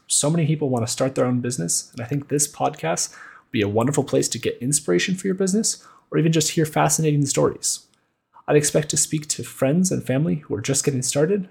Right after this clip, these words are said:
as well as local business owners in my area. In a perfect world, I'd even get to speak to YouTubers like Ice Cream Sandwich, Noodle, or Drew Gooden.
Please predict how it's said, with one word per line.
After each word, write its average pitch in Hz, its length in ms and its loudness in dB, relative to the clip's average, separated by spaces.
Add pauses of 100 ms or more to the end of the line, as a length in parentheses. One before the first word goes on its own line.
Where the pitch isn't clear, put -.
as 147 120 -8
well 160 100 6
as 156 140 0
local 151 260 4
business 147 380 2
owners - 420 -8 (400)
in 135 140 4
my 135 180 6
area. - 380 0 (600)
In 135 120 2
a - 20 4
perfect 170 400 4
world, 208 300 4 (140)
I'd - 160 -4
even 151 200 4
get 160 120 0
to 160 60 -4
speak 147 260 -2
to 131 100 -2
YouTubers 147 420 2
like - 240 -4
Ice 147 160 2
Cream 156 220 0
Sandwich, 156 560 0
Noodle, 160 440 2 (440)
or 120 140 4
Drew 123 280 2
Gooden. - 380 0